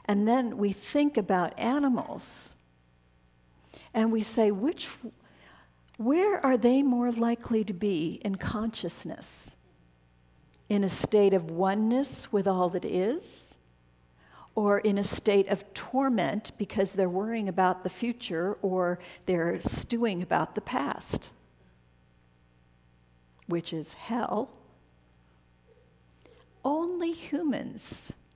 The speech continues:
get to choose hell, whereas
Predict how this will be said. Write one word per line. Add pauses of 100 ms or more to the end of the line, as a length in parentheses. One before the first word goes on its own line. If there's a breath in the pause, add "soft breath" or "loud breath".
(200)
get
to
choose
hell, (1120 loud breath)
whereas